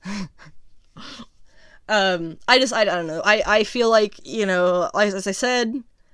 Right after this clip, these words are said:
those movies had their chances. They did not go well.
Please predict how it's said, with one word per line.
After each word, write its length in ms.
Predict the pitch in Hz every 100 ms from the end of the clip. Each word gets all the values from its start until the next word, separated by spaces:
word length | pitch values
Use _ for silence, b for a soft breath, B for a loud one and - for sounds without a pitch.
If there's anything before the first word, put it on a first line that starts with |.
| - - -
those 340 | 185 214 214
movies 320 | 233 220 214
had 200 | 220 208
their 140 | 196 196
chances. 580 | - 262 247 262 240
They 100 | 202
did 160 | 190 190
not 220 | 190 -
go 180 | - 185
well. 560 | 180 233 226 226 226